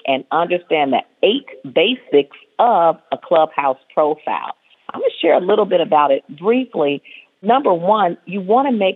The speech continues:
sure that you have a profile picture. A vibrant color background is always best.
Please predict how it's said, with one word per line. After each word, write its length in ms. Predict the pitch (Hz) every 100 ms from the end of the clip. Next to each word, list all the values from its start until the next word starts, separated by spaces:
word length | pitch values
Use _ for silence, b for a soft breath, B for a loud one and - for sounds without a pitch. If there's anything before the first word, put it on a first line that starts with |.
| - -
sure 280 | 160 151 -
that 200 | 143 -
you 80 | 151
have 200 | 156 139
a 60 | 127 - -
profile 600 | 165 165 - 143 135 135 -
picture. 420 | 143 - - - - _ _ B B B _ _ -
A 120 | 139 123
vibrant 520 | 139 160 185 - 180 -
color 260 | 180 160
background 680 | 147 147 135 - 127 110 110 -
is 120 | 131 -
always 540 | 143 143 143 135 131 - _
best. 340 | 135 107 -